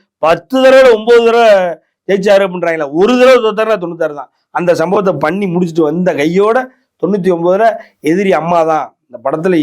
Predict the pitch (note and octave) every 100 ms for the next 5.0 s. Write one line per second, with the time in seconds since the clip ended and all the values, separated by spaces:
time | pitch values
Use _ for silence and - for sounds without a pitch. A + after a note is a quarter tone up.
0 | D3+ F3 F#3 E3+ F#3+ F3+ - D3+ F#3+ E3+
1 | D#3 E3 G3+ E3 D3 E3+ A3+ _ _ _
2 | D3 F3+ F3+ E3+ D#3+ E3 F3+ D3 D#3 E3
3 | D3+ D3+ C#3 _ _ _ B2 - F#3 D#3+
4 | E3 G3+ D#3 C3+ C#3+ D#3+ F#3+ G3 C4+ C4+